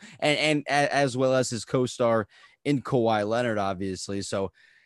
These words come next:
what are your thoughts? You picked them to win the conference. Are you thinking they're in great shape to win this series as well, or?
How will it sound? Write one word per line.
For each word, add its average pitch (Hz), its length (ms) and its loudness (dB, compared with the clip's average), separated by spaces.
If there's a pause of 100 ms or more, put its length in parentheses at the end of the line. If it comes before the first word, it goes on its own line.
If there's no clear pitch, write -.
(520)
what 190 160 2
are 226 40 4
your 226 140 -2
thoughts? 165 380 2
You 185 80 -2
picked 220 220 2
them 175 160 2
to 156 100 -4
win 156 180 4
the 139 80 0
conference. 123 600 -2
Are - 100 0
you 143 80 2
thinking 160 520 0
they're 139 180 4
in 139 100 0
great 127 300 0
shape 127 300 -2
to 120 120 0
win 117 320 2
this 110 200 -2
series 123 500 0
as 101 160 -4
well, 135 400 0
or? 92 320 0